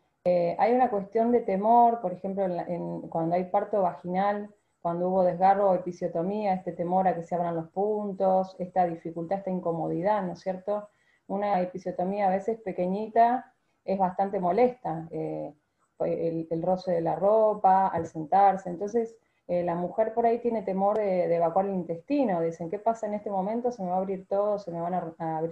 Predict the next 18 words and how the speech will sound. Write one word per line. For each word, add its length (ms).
a 140
deshacer 400
los 160
puntos". 640
Eh, 240
siempre 420
va 140
a 40
ser 460
más, 920
eh, 240
saludable 840
y 160
menos 360
cruento 540
para 220
la 120
zona 520